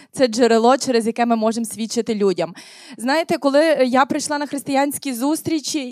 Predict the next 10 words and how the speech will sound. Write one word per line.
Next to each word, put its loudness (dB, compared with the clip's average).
і, 0
е, 0
ну, 0
я 2
н-, -2
не 0
мала 2
такої -2
взагалі 0
сміливості -2